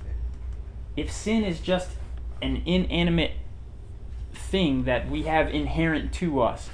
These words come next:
how does it have a desire? How does it uh,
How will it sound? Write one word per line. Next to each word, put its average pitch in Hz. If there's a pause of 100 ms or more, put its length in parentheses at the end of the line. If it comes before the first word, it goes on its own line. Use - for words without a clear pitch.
(160)
how 196
does 208
it 190
have 165
a 139
desire? 127
How 175
does 170
it 165 (420)
uh, 131